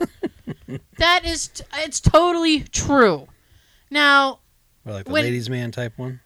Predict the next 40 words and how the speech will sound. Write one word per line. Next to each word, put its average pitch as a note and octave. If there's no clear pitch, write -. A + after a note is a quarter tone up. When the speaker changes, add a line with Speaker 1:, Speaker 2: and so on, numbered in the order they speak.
Speaker 2:
No, G#4
he's D#4
just C5
a F4+
rapist. C#4+
Speaker 1:
Oh. C#4+
Speaker 2:
Now, E4+
Roger A4
Moore, A3
ba-, C4
way D4
back D4+
when, F#3
he C4+
was F#4+
a A3+
handsome B3+
dude. A3+
And B3
ladies, D#4+
and B3+
he C4
had C#4
a G3+
really B3+
great A#3+
voice, C4+
and G#3
women A3+
would G3+
be G3+
like, E3
"Ooh, D4
look E3+
at E3
that. D4+
Ooh, G3+
hey, F4
what's D4
up? -